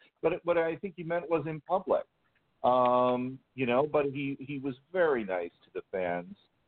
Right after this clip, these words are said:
and, um, I had a particular liking of him because, um, you know, after, uh, after his time on Deep Space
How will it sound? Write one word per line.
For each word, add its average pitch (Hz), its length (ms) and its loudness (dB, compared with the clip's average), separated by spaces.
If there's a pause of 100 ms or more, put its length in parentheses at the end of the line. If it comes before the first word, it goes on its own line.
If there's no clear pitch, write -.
(300)
and, 113 320 4
um, 101 400 2 (500)
I 139 160 2
had 139 200 0
a 117 40 -4
particular 117 840 -2 (500)
liking 110 560 -2
of 101 160 -6
him 113 220 -6
because, 135 440 -4 (160)
um, 131 360 0 (380)
you 123 140 -4
know, 104 320 0 (180)
after, 120 600 0
uh, 127 120 2 (140)
after 117 260 -4
his 110 220 -6
time 123 220 -2
on 104 80 -6
Deep 113 200 -8
Space 101 280 -2